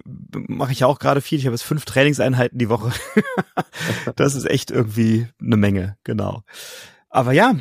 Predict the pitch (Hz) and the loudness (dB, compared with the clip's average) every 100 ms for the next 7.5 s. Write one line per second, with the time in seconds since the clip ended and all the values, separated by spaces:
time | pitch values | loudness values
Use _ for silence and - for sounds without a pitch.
0 | - 127 156 156 147 107 143 - - 131 | 2 2 4 2 2 4 2 0 0 4
1 | 120 120 - 139 135 123 - - 127 135 | 4 2 0 0 2 2 -2 -2 -2 0
2 | 127 127 - - - 147 135 131 98 101 | -2 -2 -8 -16 -10 -2 2 2 2 0
3 | 107 160 175 185 196 - 104 98 - 165 | 2 2 2 2 0 0 0 0 2 2
4 | 180 190 135 131 147 156 147 - - - | 4 0 0 0 2 0 -4 -6 -6 -2
5 | - 120 107 - - 110 127 120 107 - | 0 2 0 -4 -2 0 2 0 -4 -4
6 | 113 117 - 139 123 107 107 120 110 95 | -4 -6 -6 -4 0 0 0 -2 -2 -2
7 | 139 160 147 160 202 | -4 -2 0 0 -2